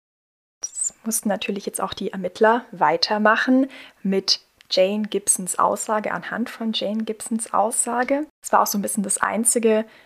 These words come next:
was sie eigentlich hatten. Viel gab's ja nicht. Jedoch ist diese Aussage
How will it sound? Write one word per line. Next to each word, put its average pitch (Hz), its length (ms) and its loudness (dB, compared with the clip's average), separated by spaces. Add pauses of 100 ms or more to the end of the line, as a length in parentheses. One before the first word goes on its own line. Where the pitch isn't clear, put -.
(140)
was - 180 -2
sie 226 100 8
eigentlich - 640 -2
hatten. 277 300 2
Viel 214 300 -4
gab's - 460 0
ja 233 100 0
nicht. 262 420 4 (420)
Jedoch 233 500 4 (200)
ist - 180 -2
diese - 240 4
Aussage 226 640 4